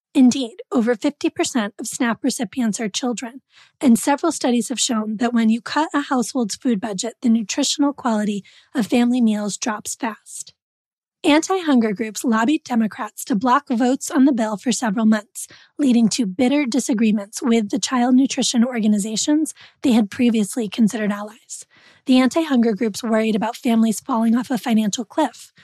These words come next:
but the nutrition groups were focused on achieving their nutrition standards overhaul. An additional five months of the temporary increase in snap funding is a price worth paying for a lifetime of reforms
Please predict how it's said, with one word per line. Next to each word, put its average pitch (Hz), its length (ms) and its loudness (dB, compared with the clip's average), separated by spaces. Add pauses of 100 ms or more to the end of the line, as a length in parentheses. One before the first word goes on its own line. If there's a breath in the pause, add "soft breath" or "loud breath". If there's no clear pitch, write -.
(220 soft breath)
but 220 140 -2
the 254 60 4
nutrition 233 480 2
groups 214 380 -6
were 285 120 2
focused 240 420 -2
on 247 140 0
achieving 220 520 2
their 220 140 0
nutrition 226 560 0
standards 202 560 -4
overhaul. 240 400 -2 (760)
An 269 120 6
additional 254 500 4
five 247 340 0
months 202 320 -2
of 202 120 0
the 240 80 0
temporary 285 580 0
increase 226 460 2
in 208 100 4
snap 226 380 -2
funding 196 420 0 (320 loud breath)
is 240 140 4
a 220 60 4
price 277 420 -2
worth 277 280 -2
paying 202 360 0
for - 140 -4
a 208 100 2
lifetime 233 520 0
of 294 200 -2
reforms 208 640 -4